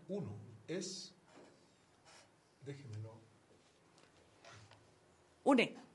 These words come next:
Speaker 1: Ciudadanos Unidos por Oaxaca.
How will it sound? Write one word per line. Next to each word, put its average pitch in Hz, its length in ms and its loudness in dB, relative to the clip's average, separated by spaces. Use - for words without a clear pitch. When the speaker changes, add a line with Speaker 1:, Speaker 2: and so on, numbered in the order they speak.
Speaker 1:
Ciudadanos 185 760 12
Unidos 208 600 12
por 131 140 12
Oaxaca. 123 540 10